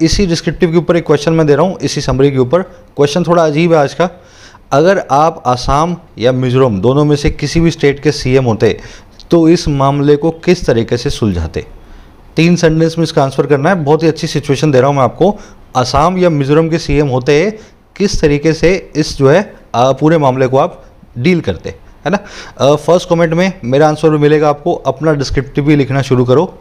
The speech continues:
तीन सेंटेंस रोज, है ना? कह रहा, "Following a dangerous and avoidable escalation of an otherwise dormant border dispute, five policemen and a civilian from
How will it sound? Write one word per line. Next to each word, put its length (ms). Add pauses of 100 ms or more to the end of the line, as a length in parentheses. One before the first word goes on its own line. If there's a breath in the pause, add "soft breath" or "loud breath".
तीन 180
सेंटेंस 520
रोज, 300 (280)
है 60
ना? 80 (920 loud breath)
कह 80
रहा, 120
"Following 480 (600)
a 120
dangerous 440 (260)
and 280
avoidable 400 (120)
escalation 560 (480)
of 220 (200)
an 180 (140)
otherwise 440 (500)
dormant 400
border 220
dispute, 460 (760 soft breath)
five 160 (120)
policemen 460 (100)
and 60
a 100
civilian 480
from 140